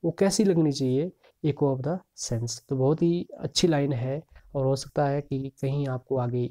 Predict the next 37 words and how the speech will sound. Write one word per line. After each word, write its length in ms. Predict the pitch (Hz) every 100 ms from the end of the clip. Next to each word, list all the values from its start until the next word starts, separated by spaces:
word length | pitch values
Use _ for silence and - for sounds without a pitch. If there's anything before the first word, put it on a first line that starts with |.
| -
ये 100 | 123
चीज़ 220 | 127 120
मिले 360 | 123 123 135 139 - - - -
और 180 | 127 123
या 180 | 117 113
कहीं 220 | 120 117
एग्जाम 280 | 117 127 131
में 100 | 131
मिले। 320 | 123 123 131 147 _ _ _ -
तो 240 | 131 123 131
मैं 120 | 127
उम्मीद 200 | 131 147
करता 280 | - 135 156
हूँ 260 | 135 165 180 _ _ -
कि 180 | 147 147
आपको 360 | 139 131 - 139 131 135 _ 135
ये 120 | 131
चीज़ 340 | - 131 123 - - -
काफ़ी 220 | 127 143
समझ 300 | 135 139 139
आई 180 | 127 131
होगी। 320 | 127 139 160 160 _ - - _ _
तो 140 | 151 - 165
इस 140 | -
वीडियो 200 | 160 151
में 100 | 151
दोस्तों 300 | 143 135 -
फ़िलहाल 440 | 123 131 131 135 156 _ -
इतना 240 | 127 135
ही 260 | 123 127 139 - _ _ _ -
और 380 | 135 123 120 -
मिलते 300 | 131 127 139 120
हैं 180 | 123 123
एक 220 | 123 - _ _ _ _ _ _ -
दूसरे 300 | 143 127 147
वीडियो 280 | 135 131 143
में। 240 | 143 151